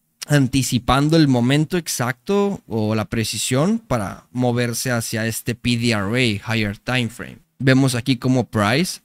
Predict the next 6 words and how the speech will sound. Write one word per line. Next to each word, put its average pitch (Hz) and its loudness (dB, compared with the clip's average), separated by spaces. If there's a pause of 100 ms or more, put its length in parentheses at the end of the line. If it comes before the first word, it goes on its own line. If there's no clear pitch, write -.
(120)
después 127 0
del 180 2
Momentum 139 4
S 127 0
M 107 0
T, 190 0